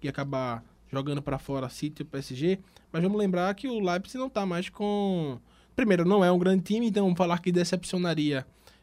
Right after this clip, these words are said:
é, é difícil, e não... o, o Ju-, o Julian Na-, Nagelsmann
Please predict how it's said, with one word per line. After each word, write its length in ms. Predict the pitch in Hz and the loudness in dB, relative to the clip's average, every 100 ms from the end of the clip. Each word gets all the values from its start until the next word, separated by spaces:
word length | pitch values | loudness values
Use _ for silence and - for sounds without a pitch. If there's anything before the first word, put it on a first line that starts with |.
| _ | _
é, 440 | 139 135 131 123 113 | -8 -4 -4 -6 -8
é 100 | - | -6
difícil, 520 | 160 160 190 233 277 247 | -4 -4 -4 -4 -6 -4
e 840 | 214 220 220 220 214 208 190 170 | -4 -2 -2 -2 0 0 0 -2
não... 1040 | 147 170 180 196 202 208 208 196 180 151 127 | -2 -2 0 0 2 2 4 4 2 -2 -6
o, 240 | 190 180 190 | -10 -4 -4
o 60 | |
Ju-, 200 | 165 196 - | 0 -2 0
o 220 | 165 156 | 0 4
Julian 220 | 156 190 180 | 6 6 4
Na-, 360 | 160 160 196 185 | 0 0 -4 -4
Nagelsmann 720 | 165 170 190 170 147 127 | -4 -2 0 0 -2 -6